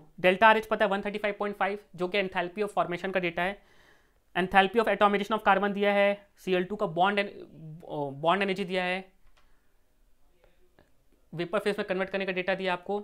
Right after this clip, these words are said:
आपसे bond energy of C C L bond पूछा है, एक ही अननोन है जो कि आपका सॉल्व करके आ जाएगा इस एक्सप्रेशन से। ठीक है, यहाँ तक सबको क्लियर है?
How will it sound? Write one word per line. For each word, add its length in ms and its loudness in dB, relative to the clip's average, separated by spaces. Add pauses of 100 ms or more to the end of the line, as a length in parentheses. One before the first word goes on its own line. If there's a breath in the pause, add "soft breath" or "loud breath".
आपसे 220 -6
bond 260 0
energy 160 -2
of 80 -12
C 140 -4
C 100 -4
L 80 -4
bond 160 -4
पूछा 180 -8
है, 140 -12
एक 220 0
ही 80 2
अननोन 240 -2
है 60 -6
जो 120 -4
कि 100 -10
आपका 160 -12
सॉल्व 280 -6
करके 220 -8
आ 200 -6
जाएगा 360 -10
इस 120 -16
एक्सप्रेशन 380 -16
से। 180 -16 (3500)
ठीक 140 -16
है, 120 -6 (760)
यहाँ 280 -4
तक 120 -4
सबको 280 -10
क्लियर 280 0
है? 160 2